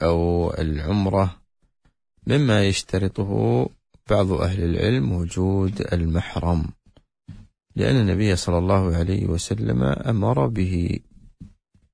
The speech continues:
فالنبي صلى الله عليه وسلم قال: "لا تسافر المرأة إلا مع ذي محرم". ولما جاء الرجل النبي صلى الله عليه وسلم وقال: "يا رسول الله، إني اكتتبت في غزوة كذا وكذا،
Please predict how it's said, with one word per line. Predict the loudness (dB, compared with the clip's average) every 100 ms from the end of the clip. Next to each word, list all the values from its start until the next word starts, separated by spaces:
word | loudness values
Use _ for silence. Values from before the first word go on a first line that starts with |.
| _ _ _ _
فالنبي | -2 0 0
صلى | -2 0
الله | 0 2 0 0
عليه | -2 -2 0 0
وسلم | -2 -2 0 0 0
قال: | 0 0 2
"لا | 2 0
تسافر | -4 -2 0 0
المرأة | 0 2 2
إلا | 0
مع | 0 0
ذي | 0 0
محرم". | -2 -4 -4 -4 -4 -4
ولما | 0 2 0 0
جاء | 0 0
الرجل | 0 0 2
النبي | 2 2 -2
صلى | -2 -2
الله | 2 2 2
عليه | 2 2 2
وسلم | 0 -2 -2 0
وقال: | 0 0 0
"يا | 2
رسول | 2 0 -2 0
الله، | 2 2
إني | 2 0
اكتتبت | -2 -10 -8 -4 -6 -4
في | -2 0
غزوة | 0 0 -2 -4
كذا | -4 0
وكذا، | 0 0 0 0 0